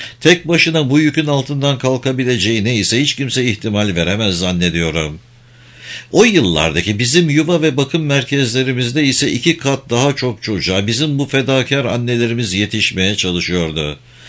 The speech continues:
Haliyle yapılacak işleri yetiştirebilmeleri imkansız hale geliyordu.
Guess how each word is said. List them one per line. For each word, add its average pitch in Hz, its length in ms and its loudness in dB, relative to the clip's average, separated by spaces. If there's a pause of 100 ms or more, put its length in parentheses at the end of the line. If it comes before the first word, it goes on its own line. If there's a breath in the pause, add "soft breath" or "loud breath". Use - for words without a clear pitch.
(240 loud breath)
Haliyle 175 520 4
yapılacak 156 560 2
işleri 92 420 0
yetiştirebilmeleri 110 1160 0
imkansız 123 800 0
hale 92 280 2
geliyordu. 80 720 0